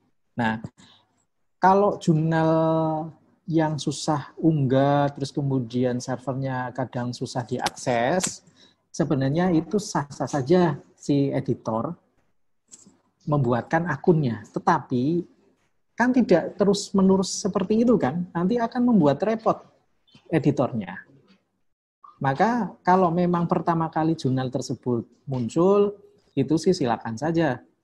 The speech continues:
Tapi kam-, saya pribadi tidak menganjurkan hal itu, karena nanti akan membuat repot si editor. Tetapi kalau mau diangkat, kalau sudah terlanjur seperti itu bagaimana, Pak? Servernya tidak susah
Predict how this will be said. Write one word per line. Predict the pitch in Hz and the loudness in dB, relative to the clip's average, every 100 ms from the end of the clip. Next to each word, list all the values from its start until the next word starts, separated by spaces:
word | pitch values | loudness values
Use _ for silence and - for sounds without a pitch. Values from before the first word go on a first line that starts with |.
| _ _ _ | _ _ _
Tapi | - 117 170 175 | -10 -2 -2 -2
kam-, | 131 127 135 | -4 -4 -6
saya | - 120 117 151 156 | -8 -6 -2 0 0
pribadi | 160 127 117 110 | -2 -2 -2 0
tidak | 180 135 123 | 0 0 -2
menganjurkan | 123 123 123 120 127 120 | -4 -4 -4 -4 -4 -6
hal | 117 117 | -6 -4
itu, | 131 135 120 107 - _ _ _ - | -4 -2 -2 -4 -10 _ _ _ -10
karena | 127 151 | -6 -4
nanti | 160 143 | -4 -2
akan | 151 156 165 | -2 -2 -4
membuat | 147 123 - | -2 -2 -2
repot | 117 135 - _ _ _ _ _ _ _ _ _ _ | -6 -6 -12 _ _ _ _ _ _ _ _ _ _
si | - | -8
editor. | 120 113 110 _ _ _ _ - | -8 -8 -14 _ _ _ _ -10
Tetapi | 139 170 226 | -4 -2 0
kalau | 208 202 | 2 2
mau | 202 | 2
diangkat, | 202 160 156 165 180 - | 0 0 0 -6 -6 -2
kalau | 180 170 | 0 2
sudah | - 175 156 139 - _ | 0 0 0 -2 -6 _
terlanjur | - 185 160 143 | 0 2 2 0
seperti | 160 - - 165 | -4 -4 -2 0
itu | |
bagaimana, | 208 156 170 185 180 | 2 2 2 2 0
Pak? | 175 - - _ _ _ _ | -2 -8 -12 _ _ _ _
Servernya | _ - 156 - 160 220 - - | _ -2 0 0 2 0 0 0
tidak | 202 - 156 143 - _ _ - _ _ - | 0 2 2 0 -2 _ _ -20 _ _ -10
susah | - 208 220 190 | -2 0 2 0